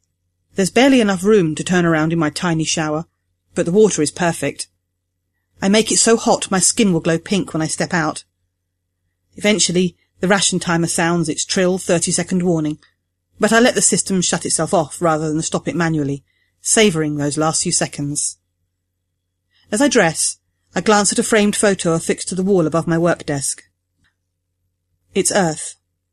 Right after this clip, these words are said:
Before. The picture belonged to my grandmother. She smiles at the camera while foaming blue water crests into a wave behind her. A beach. Her hand shades her eyes from the brilliant summer sun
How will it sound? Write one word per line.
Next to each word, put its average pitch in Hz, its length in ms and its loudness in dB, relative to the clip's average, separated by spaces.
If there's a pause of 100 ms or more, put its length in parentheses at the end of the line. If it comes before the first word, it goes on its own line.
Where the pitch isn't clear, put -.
(540)
Before. 165 460 0 (1500)
The - 80 -6
picture - 320 0
belonged 196 240 0
to 208 80 -4
my 208 80 2
grandmother. 170 520 2 (920)
She - 120 0
smiles 247 280 6
at 262 60 4
the - 80 -2
camera 185 420 2 (300)
while 208 140 4
foaming 233 420 6
blue 226 180 4
water 196 400 2
crests - 520 0
into 175 260 0
a - 20 4
wave 190 380 2
behind 175 340 -2
her. 151 220 -8 (800)
A - 40 -6
beach. - 480 -2 (960)
Her 160 120 -4
hand 151 360 0
shades 170 320 0
her 175 100 0
eyes 165 240 0
from 170 220 -4
the 160 60 -2
brilliant 185 420 0
summer 185 240 -2
sun 160 340 -2